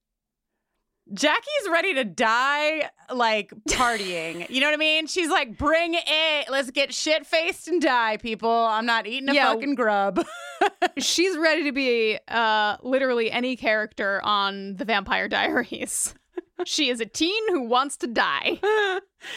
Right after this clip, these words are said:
Speaker 1: She, she's run out of Argyle and fucking vests, and that's
Speaker 2: Oh,
Speaker 1: it for Jackie.
Speaker 2: no.
Speaker 1: That is it. It's done. <laughs>
Speaker 2: Yeah, she says, "What's the point?"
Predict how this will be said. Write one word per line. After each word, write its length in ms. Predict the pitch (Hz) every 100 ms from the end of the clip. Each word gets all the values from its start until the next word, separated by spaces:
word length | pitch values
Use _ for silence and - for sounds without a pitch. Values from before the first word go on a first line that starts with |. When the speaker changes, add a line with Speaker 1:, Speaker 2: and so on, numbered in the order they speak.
| - -
Speaker 1:
She, 360 | - - 381 285 - - -
she's 280 | - 359 339
run 300 | 294 320 370
out 280 | 285 294 302
of 180 | 285 285
Argyle 760 | 247 269 269 285 277 277 277 277
and 280 | 240 240 202
fucking 380 | 269 269 247
vests, 640 | 220 226 220 233 - - 262
and 180 | 233 233
that's 160 | 226
Speaker 2:
Oh, 140 | 269 285
Speaker 1:
it 140 | 226
for 220 | 285 311
Jackie. 640 | 330 - 339 349 330 277 226
Speaker 2:
no. 40 |
Speaker 1:
That 160 | - 247
is 100 | 294
it. 300 | 247 233 214 - -
It's 140 | 214
done. 500 | - 220 220 202 202 - - 214 -
<laughs> 360 | 220 _ 214 208
Speaker 2:
Yeah, 220 | - -
she 180 | - 214
says, 300 | 220 214 196
"What's 360 | 190 269 -
the 120 | - 226
point?" 640 | - 196 175 - - -